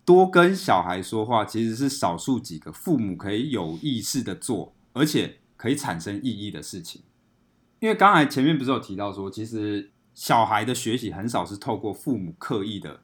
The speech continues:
教育或刻意的动作，对吧？可是多说话这件事情是例外，父母可以多跟小孩说话，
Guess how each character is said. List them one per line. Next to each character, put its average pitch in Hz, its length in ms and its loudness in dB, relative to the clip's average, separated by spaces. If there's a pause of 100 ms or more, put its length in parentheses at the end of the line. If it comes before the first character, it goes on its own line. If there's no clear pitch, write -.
教 90 280 -6
育 92 100 -8
或 104 100 -8
刻 101 280 -6
意 98 80 -8
的 92 80 -4
动 90 240 -12
作， - 240 -14
对 90 100 -14
吧？ - 200 -18 (420)
可 123 100 -8
是 202 240 -4
多 175 240 4
说 151 260 0
话 151 220 4
这 123 140 0
件 113 100 0
事 110 140 -6
情 82 180 -14
是 - 80 -16
例 87 220 -10
外， 82 200 -12 (120)
父 185 160 -4
母 107 160 -2
可 104 120 -8
以 110 100 -4
多 127 280 -4
跟 123 160 -2
小 110 140 -10
孩 78 180 -16
说 - 180 -16
话， 76 280 -12